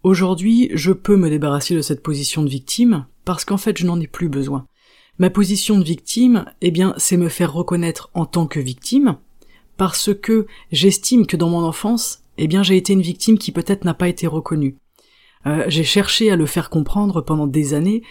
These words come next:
cherché à le faire comprendre aux autres, et j'avais l'impression peut-être de, de prendre une claque à chaque fois, parce qu'en fait je recherchais cette position de victime pour rencontrer entre guillemets un sauveur. Mais, euh, lorsque j'avais donc vingt-huit ans,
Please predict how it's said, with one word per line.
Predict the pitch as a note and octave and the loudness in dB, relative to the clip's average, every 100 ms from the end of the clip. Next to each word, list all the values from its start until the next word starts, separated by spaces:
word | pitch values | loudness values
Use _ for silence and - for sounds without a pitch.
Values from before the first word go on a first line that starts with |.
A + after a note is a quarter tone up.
| - - - | -20 -20 -4
cherché | - E3 C#3 F#3 | 0 0 0 -2
à | |
le | D#3 | -2
faire | C#3+ E3 | -4 -4
comprendre | - D3+ D3+ D3 | -4 -2 0 0
aux | C#3 C#3 | -2 0
autres, | G#3 B3 - - - _ | 2 0 -4 -18 -20 _
et | - A#2+ - F3 | -18 -16 0 2
j'avais | F3 F#3+ | 4 4
l'impression | F#3+ - F3+ - A#3 | 2 2 0 4 4
peut-être | A3 F3+ G3 | 4 0 -2
de, | D3+ | -2
de | - | -2
prendre | F#3 F#3 F#3 | -2 2 2
une | F3+ | 2
claque | G3 F#3+ F3 | 0 0 -2
à | |
chaque | - D#3+ | -4 -6
fois, | - D3 C#3 | -6 -6 -4
parce | C#3 | -6
qu'en | - E3 | -4 -2
fait | G#3 | -2
je | E3 | 0
recherchais | E3 E3 - E3+ - E3 | -2 -2 -2 -6 -4 -6
cette | D#3+ | -4
position | D#3+ D3+ D#3+ F3 | -4 -4 -4 -4
de | D#3 | -4
victime | C#3+ - - A3 A3+ | -4 -10 0 2 2
pour | - G3 | 2 0
rencontrer | E3+ E3+ - D#3+ - G#3 | 0 -6 -2 -4 -2 -2
entre | F#3 D#3+ | 0 -2
guillemets | D#3 E3 | -2 0
un | F#3 | 0
sauveur. | F3 F#3 C#3+ C#3 A#2+ - _ _ _ _ _ _ _ - | 0 -2 -2 -4 -6 -14 _ _ _ _ _ _ _ -4
Mais, | E3 F#3+ G3 - - - | 2 4 2 -2 -20 -20
euh, | - G#2+ A2+ | -20 -14 -4
lorsque | D3+ D#3 - | -4 -2 -2
j'avais | E3 D#3+ E3 | 0 0 0
donc | D3+ D#3 | 0 0
vingt-huit | E3 - E3 - | -2 -4 -6 -4
ans, | A3+ | -4